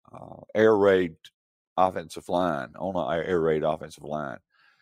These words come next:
So they might not want to complicate that by you know, cross-training a guy here or,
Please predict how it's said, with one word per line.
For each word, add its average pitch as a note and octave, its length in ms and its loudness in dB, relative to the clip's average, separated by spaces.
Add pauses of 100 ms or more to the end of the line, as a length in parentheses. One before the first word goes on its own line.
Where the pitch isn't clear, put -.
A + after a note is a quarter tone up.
(160)
So A2 240 2
they A2 180 6
might B2 480 2
not G2+ 340 -2
want A#2 340 -4
to F#2+ 80 -12
complicate G#2 840 -2
that D#2 360 -2 (100)
by E2 580 0 (680)
you G2 100 -14
know, A#2 80 -12 (160)
cross-training G2+ 720 2
a F2+ 80 -2
guy F2+ 340 4
here F#2 480 0
or, C#2 640 -2